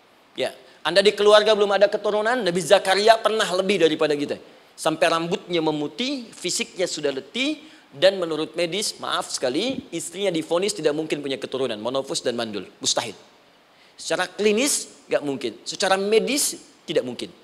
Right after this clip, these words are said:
Maka Allah tunjukkan satu isyarat yang sangat luar biasa. Jika Anda mendapati situasi, makhluk mengatakan ini mustahil dan sudah angkat tangan, ini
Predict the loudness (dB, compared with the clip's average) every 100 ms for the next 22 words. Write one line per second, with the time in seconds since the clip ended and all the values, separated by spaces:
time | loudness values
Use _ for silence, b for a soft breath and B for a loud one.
0 | -20 -20 _ _ B B B -2 0 0
1 | 0 -2 -4 -4 -6 -6 -4 -4 -6 -8
2 | -10 -10 -4 -2 0 -2 -8 -8 -8 -6
3 | -6 -8 -6 -6 -4 -8 -10 -14 -20 _
4 | _ _ _ _ B B B -8 -4 -2
5 | -2 0 0 2 0 -2 -4 -2 0 0
6 | -2 -4 -6 -2 0 0 -4 -10 -8 0
7 | 0 0 -6 -4 -6 -2 -2 -2 -4 -4
8 | -6 -4 -6 -2 -4 -2 -2 0 -2 -2
9 | -2 -2 -6 -4 -4 -4 -6 -8 B B
10 | -8